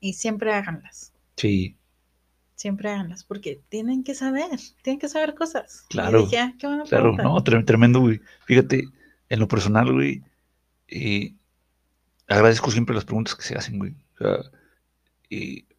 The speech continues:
Speaker 2: porque incentiva, güey, a los muchachos a, a,
Speaker 1: Sí.
Speaker 2: a seguir haciendo preguntas, ¿va? O sea, hay preguntas que son muy sencillas y,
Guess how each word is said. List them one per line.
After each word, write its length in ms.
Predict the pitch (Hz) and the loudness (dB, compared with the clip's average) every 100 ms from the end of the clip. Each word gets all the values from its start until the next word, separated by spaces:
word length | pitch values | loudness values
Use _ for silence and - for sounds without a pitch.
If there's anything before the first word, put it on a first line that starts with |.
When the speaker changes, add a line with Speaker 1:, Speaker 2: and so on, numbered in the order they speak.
| _ | _
Speaker 2:
porque 520 | 107 101 104 95 - - | -6 -2 -2 -4 -6 -6
incentiva, 500 | 107 92 92 117 113 | -4 -4 -4 -2 -2
güey, 160 | 104 | -2
a 40 | 98 | -2
los 80 | 101 | -4
muchachos 320 | 98 - 110 | -6 0 0
a, 160 | 101 92 | 0 -4
a, 200 | - - | -10 -10
Speaker 1:
Sí. 100 | - | -10
Speaker 2:
a 100 | 104 | -6
seguir 140 | 104 | -4
haciendo 200 | 107 110 | -4 -6
preguntas, 300 | 101 110 107 | -6 -8 -8
¿va? 180 | 104 104 _ _ _ | -10 -10 _ _ _
O 40 | |
sea, 140 | 120 110 | 0 0
hay 80 | |
preguntas 360 | 120 139 131 - | 0 0 -2 -6
que 80 | - | -6
son 220 | 131 131 | -4 0
muy 120 | 131 | 0
sencillas 480 | 127 127 123 127 123 | -2 -4 -2 -2 -4
y, 320 | - - - | -8 -14 -18